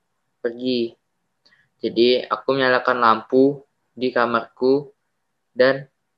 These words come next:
pada seluruh koridor yang menuntunku menuju kamar mandi.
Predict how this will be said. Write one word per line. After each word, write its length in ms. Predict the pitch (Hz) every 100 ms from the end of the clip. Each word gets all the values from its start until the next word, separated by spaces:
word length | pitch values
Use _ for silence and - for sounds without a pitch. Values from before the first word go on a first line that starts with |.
| _ _ -
pada 320 | 123 123 127
seluruh 320 | 131 123 123
koridor 560 | - 120 120 120 131 131
yang 240 | 131 131
menuntunku 760 | 123 123 120 117 120 117 - 127
menuju 400 | 127 120 117 135
kamar 240 | 127 127
mandi. 480 | 123 120 113 113 110